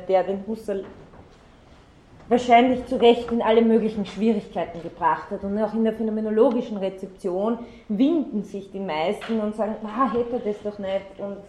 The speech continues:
äh, das, äh, und er selber hat auch noch gesagt, es hat,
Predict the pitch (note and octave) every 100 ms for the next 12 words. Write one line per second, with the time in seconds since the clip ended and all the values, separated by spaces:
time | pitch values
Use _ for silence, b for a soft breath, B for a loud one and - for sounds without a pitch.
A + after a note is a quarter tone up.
0 | - A3 G3 G3 F#3+ - - - - -
1 | B B B B - A3+ A3 A#3+ A#3+ A#3
2 | D4+ B3 A#3 A3 A3 F#3+ A3+ A#3+ - A3+
3 | A3 G#3+ A3+